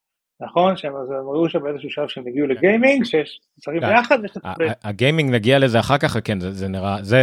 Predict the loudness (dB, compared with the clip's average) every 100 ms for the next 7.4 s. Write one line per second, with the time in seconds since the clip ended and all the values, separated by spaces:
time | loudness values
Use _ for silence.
0 | 6 4 4 4 2 0 -4 -4 -8 -10
1 | -8 -6 -6 -8 -14 -16 -12 -4 -4 -4
2 | -12 -10 -12 -12 -14 -14 -16 -10 -8 -8
3 | -10 -14 _ 0 2 4 4 4 2 2
4 | 0 2 2 0 -2 -8 -16 _ -10 -8
5 | -4 -4 0 0 2 2 4 2 0 _
6 | _ _ _ _ -2 4 6 6 4 0
7 | 2 2 2